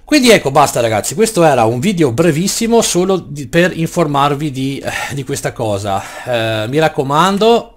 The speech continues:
passate, eh, supportatemi, lasciate un bel mi piace sotto il video di Facebook, se vi va anche sotto questo, ecco magari condividetelo, che allora magari lo facciamo, lo facciamo vedere a più persone possibili.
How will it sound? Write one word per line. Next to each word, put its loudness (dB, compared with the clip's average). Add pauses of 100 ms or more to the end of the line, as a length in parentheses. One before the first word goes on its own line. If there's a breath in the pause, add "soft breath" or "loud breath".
(120)
passate, -2
eh, -10
supportatemi, -4
lasciate -2
un -10
bel 2
mi -6
piace -4
sotto -6
il -6
video -6
di -4
Facebook, -6 (280 loud breath)
se 2
vi 4
va 6
anche 4
sotto 0
questo, 0 (240 loud breath)
ecco 2
magari 2
condividetelo, 0 (240 loud breath)
che -6
allora 2
magari 0
lo -2
facciamo, 0
lo -4
facciamo -2
vedere 0
a -4
più -8
persone -4
possibili. -4